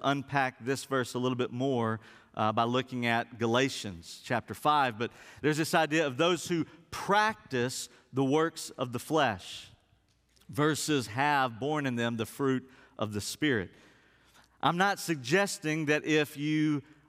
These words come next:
on occasion, have a stumbling into the sins of the world that the love of the Father is not in you.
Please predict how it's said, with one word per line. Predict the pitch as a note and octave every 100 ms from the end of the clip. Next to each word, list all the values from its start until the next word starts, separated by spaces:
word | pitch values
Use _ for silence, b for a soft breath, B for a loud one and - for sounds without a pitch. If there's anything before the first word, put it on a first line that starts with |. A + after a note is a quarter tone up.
| _
on | C3 D3 D3
occasion, | B2 - - F3 F3 D3 G2+ G#2+ G#2 F#2+ F#2 _ _ _ b b b -
have | C#3+ C#3 B2+ A#2 -
a | A#2 A#2+ A#2 A2 -
stumbling | - - D#3+ D#3 C3+ B2+ A#2
into | A2 B2 - A2+
the | G#2
sins | - B2+ A#2 A2+ A2
of | G#2+ G2
the | G2+
world | G2 G2 G2 F#2
that | G#2+ G#2 -
the | G#2
love | G#2+ G#2+
of |
the | G2
Father | - G#2 F#2 F2+
is | F2
not | F2+ -
in | F#2 E2+
you. | E2